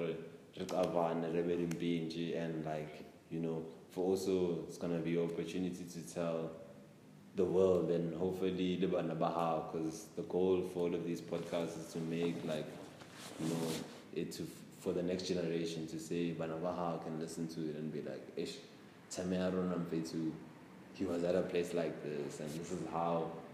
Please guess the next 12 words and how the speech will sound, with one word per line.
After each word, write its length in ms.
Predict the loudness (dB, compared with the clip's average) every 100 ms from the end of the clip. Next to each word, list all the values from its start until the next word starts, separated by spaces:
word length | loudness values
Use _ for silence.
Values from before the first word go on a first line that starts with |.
| -16 -16 -10
he 140 | -8
got 340 | -6 -2 0 2
his 220 | 0 0
way 160 | 0 2
out 340 | 2 2 0 -2
of 140 | -2
that 260 | -2 -4 -4
place, 280 | -2 -2 -2
and 160 | -4 -4
this 80 | -2
is 200 | -2 0
why 360 | 0 2 0